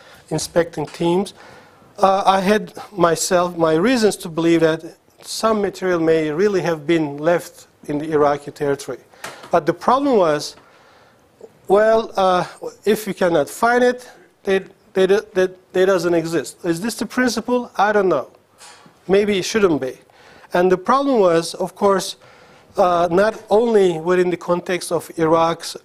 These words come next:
uh, uh, sort of position vis-à-vis the U N Security Council resolution, but also we, I mean, uh, being in Turkey here, we should also be concerned, because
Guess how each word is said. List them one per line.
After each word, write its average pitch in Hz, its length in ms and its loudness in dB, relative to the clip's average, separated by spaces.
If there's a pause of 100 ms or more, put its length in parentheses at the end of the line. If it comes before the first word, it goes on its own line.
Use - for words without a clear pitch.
uh, 160 60 0
uh, 151 420 2
sort 151 220 -2
of - 160 -12
position 185 580 0
vis-à-vis 165 360 0
the 156 100 -8
U 160 180 -4
N 160 80 0
Security 160 320 -8
Council 151 300 -4
resolution, 196 460 -2
but 180 280 0 (680)
also 208 500 4
we, 175 480 0 (160)
I 160 80 0
mean, 165 320 0
uh, 156 160 -2
being 165 300 2
in 156 100 0
Turkey 220 400 -2
here, 190 420 0 (380)
we 190 100 2
should 190 220 -4
also 202 260 2
be 180 140 -2
concerned, 202 800 0
because 180 460 -2